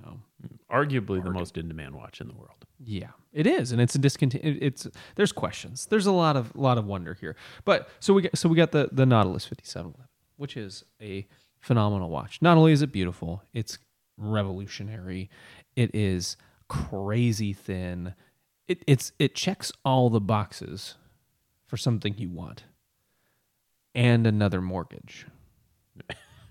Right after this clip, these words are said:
Speaker 1: So for those of you prepared to take that on,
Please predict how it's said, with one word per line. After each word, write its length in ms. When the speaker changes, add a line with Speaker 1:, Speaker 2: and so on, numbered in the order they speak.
Speaker 1:
So 400
for 220
those 320
of 120
you 140
prepared 380
to 60
take 380
that 260
on, 320